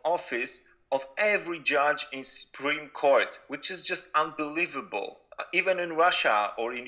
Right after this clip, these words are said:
Hungary, it went more gradual way, okay? So Poles went on the streets,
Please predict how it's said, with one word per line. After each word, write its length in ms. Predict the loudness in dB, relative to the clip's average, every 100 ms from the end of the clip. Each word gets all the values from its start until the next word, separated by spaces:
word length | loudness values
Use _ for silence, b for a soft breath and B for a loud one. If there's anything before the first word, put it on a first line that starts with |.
| -6
Hungary, 420 | -6 -6 -4 -4 -6
it 160 | -10
went 400 | -2 2 2 -2 -16 b
more 180 | -4 -4
gradual 640 | 0 2 2 2 -2 -2 0
way, 340 | 0 0 -4 -12 -12
okay? 440 | 0 4 4 2 B B B
So 160 | -10 -10
Poles 500 | 0 0 2 -2 0
went 280 | 0 2 -4
on 140 | -6
the 80 | -8
streets, 580 | -8 -6 -6 -8 -14